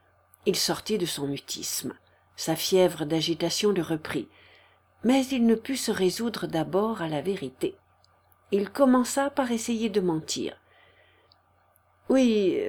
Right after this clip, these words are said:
Valérie était allée chez une sage-femme pour que celle-ci la visitât, et pendant l'examen,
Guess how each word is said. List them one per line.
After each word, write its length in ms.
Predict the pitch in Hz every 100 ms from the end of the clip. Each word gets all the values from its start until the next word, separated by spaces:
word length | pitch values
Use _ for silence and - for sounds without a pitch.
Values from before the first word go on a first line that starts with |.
| 120
Valérie 600 | 180 226 233 254 294 240
était 280 | 208 220
allée 220 | 220 254 247
chez 280 | - 208
une 140 | 208 208
sage-femme 760 | 208 202 - - 208 196 175
pour 180 | 170 175
que 100 | -
celle-ci 420 | 180 180 180 -
la 120 | 190 175
visitât, 640 | 180 175 185 - 160 151 - - - _ _ _ -
et 120 | 185
pendant 320 | 185 208 214
l'examen, 640 | 180 165 175 170 220 277